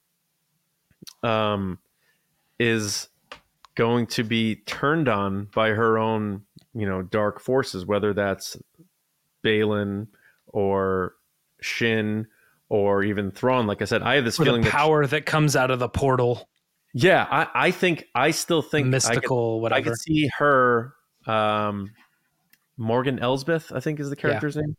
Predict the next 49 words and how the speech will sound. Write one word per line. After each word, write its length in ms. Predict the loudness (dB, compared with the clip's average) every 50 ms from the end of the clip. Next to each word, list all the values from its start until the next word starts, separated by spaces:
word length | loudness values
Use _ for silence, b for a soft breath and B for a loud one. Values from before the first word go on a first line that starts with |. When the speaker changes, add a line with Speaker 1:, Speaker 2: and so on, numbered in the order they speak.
| _ B B B B B B
Speaker 1:
I 120 | B -2
could 120 | -2 -2 -4
see 180 | -2 0 0
her 160 | 0 2 0 0
being 240 | 2 0 0 0
killed 320 | -2 -2 -2 -2 -2 0 -2
by 140 | -2 -2 -4
Thrawn 400 | -4 -4 -2 -2 0 -2 -2 -4
and 100 | -4 -4
saying, 180 | -2 -2 -2 -2
like, 220 | -4 -4 -6 -6
like 200 | -6 -4 -2 -2
I 100 | -2 -2
was 160 | -4 -4 -6
saying 240 | -4 -2 -2 0 0
re-, 160 | 0 -2 -2 -2
on 100 | -2 -2
a 40 |
recent 240 | -2 -2 -2 -2 -2 -4
episode, 360 | -4 -4 -4 -4 -4 -2 -2
"I've 180 | -4 -4 -2
gotten 240 | -2 -2 -2 -2 -2
everything 380 | -2 -2 -2 -2 -2 -2 -4 -2
I 40 | -2
needed 320 | -2 -2 -2 -2 -2 -2
out 140 | -2 -4 -4
of 120 | -6 -6 -4
you, 320 | -4 -4 -4 -4 -6 -10 b b b b b b b b b b
and 140 | -6 -4 -4
now 360 | -2 -2 -2 -2 -2 -4 -4
you're 180 | -4 -4 -6 -4
done." 420 | -2 0 0 0 0 0 -2 -6 -8 b b b b b b b b
So 420 | b -2 2 4 4 4 4 2 0 -2
if 120 | -4 -4
she's 260 | -2 -2 -2 0 2
out 100 | 2 2
of 60 | 2 2
the 60 | 0
picture, 680 | -2 -2 -4 -4 -4 -2 -2 0 0 0 0 -2 -6 _ _ _ _ _ -2
I 140 | 0 0
think 340 | -2 -2 -2 -2 -2 0 2
that 220 | 2 2 2 0 -2
Shin 320 | -4 -2 0 0 0 0
character 340 | 0 2 0 0 0 -2 -6
seems 320 | -4 -2 -2 0 0 2
like 160 | 2 0 0
she's 400 | -2 -2 -2 0 0 0 0 -2
fully 920 | -6 -10 -6 -2 2 4 4 4 4 4 4 2 2 2 0 -2 -4 -6 -10 _ _
entrenched, 720 | -6 -6 -6 -4 -2 -2 -2 -2 -2 -4 -6 -12 -16 -20